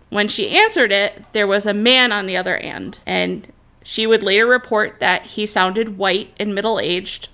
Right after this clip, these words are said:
She spoke with him, asking about Melissa's whereabouts,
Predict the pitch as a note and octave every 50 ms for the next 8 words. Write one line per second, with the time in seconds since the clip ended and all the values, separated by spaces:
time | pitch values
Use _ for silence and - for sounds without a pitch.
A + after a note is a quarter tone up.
0 | _ _ - - - - G#3+ A3 G#3+ - - A#3 G#3+ A#3+ A#3+ C4 C4 B3+ B3+ A#3+
1 | A3+ A3+ A#3 B3 B3 - - - - - - - - - F#3 F#3 G#3 - - -
2 | A#3+ A3+ A#3 A3 G#3+ G#3+ G#3+ G#3 G3+ - - G#3 G3+ G3 G3 G#3+ G#3+ - - A3+
3 | G#3+ G#3+ G#3 G#3 G3+ G#3 G3+ G#3 F#3+ A#3 A#3+ B3 B3 B3+ B3 B3+ A#3 A3 G#3+ G#3
4 | G3 - - - - - -